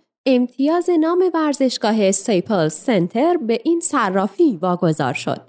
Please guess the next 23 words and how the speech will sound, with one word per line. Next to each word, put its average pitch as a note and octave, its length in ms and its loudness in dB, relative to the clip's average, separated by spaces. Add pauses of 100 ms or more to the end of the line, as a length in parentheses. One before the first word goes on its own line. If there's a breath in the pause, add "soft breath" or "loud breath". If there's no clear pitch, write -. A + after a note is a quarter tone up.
(400)
این F#4+ 240 2
ورزشگاه C4+ 680 0
چند G3+ 380 -2
منظوره E3+ 480 0
که A3 120 -4
در G3 200 0
لس F#3+ 260 -2
آنجلس F#3 580 0
واقع F#3+ 260 0
شده F3+ 280 -2
است، C4+ 380 -2 (240)
بیشتر F4+ 400 0
به E4 60 0
علت D4+ 300 0
میزبانی B3+ 600 0
مسابقات A#3+ 640 0
خانگی F3 480 0
تیم‌های F#3 480 0
بسکتبال E3 720 -2
مشهور E3+ 440 -2
لس E3+ 180 -2
آنجلس D#3+ 540 0
لیکرز G3+ 580 0